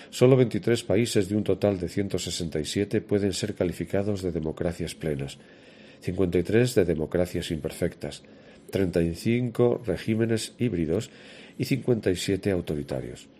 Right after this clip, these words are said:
Solo ocho de cada cien personas gozan de las libertades garantizadas por una democracia plena,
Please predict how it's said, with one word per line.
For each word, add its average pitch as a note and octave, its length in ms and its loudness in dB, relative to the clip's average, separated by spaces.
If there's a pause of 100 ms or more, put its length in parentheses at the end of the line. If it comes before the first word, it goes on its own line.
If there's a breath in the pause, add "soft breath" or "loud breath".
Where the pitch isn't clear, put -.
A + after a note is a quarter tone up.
(380 loud breath)
Solo F#2+ 340 6
ocho G#2+ 240 6
de F2+ 100 2
cada E2 260 0
cien G2 440 -2
personas D#2 640 -2
gozan G2 440 0
de E2+ 100 -4
las D#2 220 -6
libertades F#2+ 560 -2
garantizadas G#2 720 0
por F2 160 -2
una G2 200 -2
democracia F2 560 -2
plena, F2 380 0